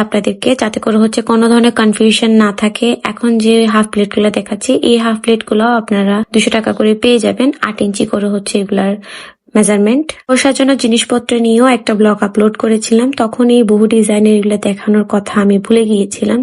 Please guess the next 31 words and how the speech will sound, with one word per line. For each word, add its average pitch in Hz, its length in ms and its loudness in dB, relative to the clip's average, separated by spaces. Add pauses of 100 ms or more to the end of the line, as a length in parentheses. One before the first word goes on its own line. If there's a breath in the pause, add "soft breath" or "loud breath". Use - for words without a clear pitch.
So - 80 -2 (180)
এই 240 160 2
ভিডিওতে 226 380 0
আপনাদেরকে 214 340 -2 (100)
দেখিয়ে 214 320 0
দিচ্ছি। 202 280 -2 (160)
এটার 262 240 2
মেজারমেন্টটাও 247 560 0
বলে 226 200 2
দিচ্ছি, - 240 -8
এটার 247 200 0
মেজারমেন্ট 214 420 0
হচ্ছে 220 200 -4 (200)
এগারো 202 260 -4 (100)
ইঞ্চি, 214 300 -2 (320)
আর 208 100 0 (160)
এটার 240 260 -2
মেজারমেন্ট 233 460 0
হচ্ছে 226 200 -2 (220)
তেরো 220 240 2 (120)
ইঞ্চি। 220 280 0 (140)
লাস্টে 226 340 0
যেটা 240 240 0
দেখাবো, 226 320 -4 (180)
এটার 240 240 -2
মেজারমেন্ট 220 460 2
হচ্ছে 220 160 -4 (100)
চোদ্দ 226 200 0 (120)
ইঞ্চি, 196 160 -4 (100)
মানে 226 120 0 (200)
এগারো, 214 260 0